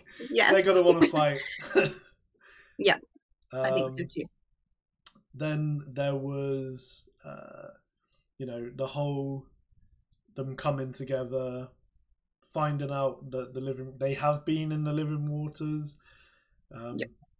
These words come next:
Speaker 2: I think Bo was very <laughs> surprised when Armor was like, "Well, you're technically redeemed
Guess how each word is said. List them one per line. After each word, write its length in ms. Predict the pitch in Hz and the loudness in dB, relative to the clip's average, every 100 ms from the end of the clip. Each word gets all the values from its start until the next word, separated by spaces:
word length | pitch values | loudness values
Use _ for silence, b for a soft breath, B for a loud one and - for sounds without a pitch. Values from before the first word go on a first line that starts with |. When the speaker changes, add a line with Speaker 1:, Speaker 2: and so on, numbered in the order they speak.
| - | -14
Speaker 2:
I 60 | |
think 220 | - 143 123 | -10 -8 0
Bo 180 | 139 135 | 0 0
was 200 | 135 135 | -4 0
very 300 | 170 156 147 | 2 2 0
<laughs> 100 | - | -4
surprised 680 | - 165 180 220 208 - - | -4 2 4 4 0 -6 -10
when 240 | 151 147 151 | -4 -2 -2
Armor 320 | 156 160 160 | -2 -2 -2
was 180 | 147 147 | -4 -2
like, 180 | 151 143 | -2 -2
"Well, 140 | 147 | -2
you're 160 | 147 147 | -2 -4
technically 520 | - 208 156 143 160 | -4 -4 -4 -4 -2
redeemed 580 | 147 147 180 160 196 208 | -2 2 2 2 0 -6